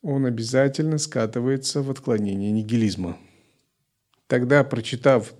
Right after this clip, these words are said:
то, чему учит Гаудапада, он мыслит примерно так.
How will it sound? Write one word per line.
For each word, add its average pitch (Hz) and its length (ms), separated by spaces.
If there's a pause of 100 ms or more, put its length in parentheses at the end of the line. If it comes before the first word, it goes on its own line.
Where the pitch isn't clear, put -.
то, 117 180
чему 117 320
учит 104 260
Гаудапада, 117 720 (680)
он 135 160
мыслит 131 480
примерно 127 440
так. 110 320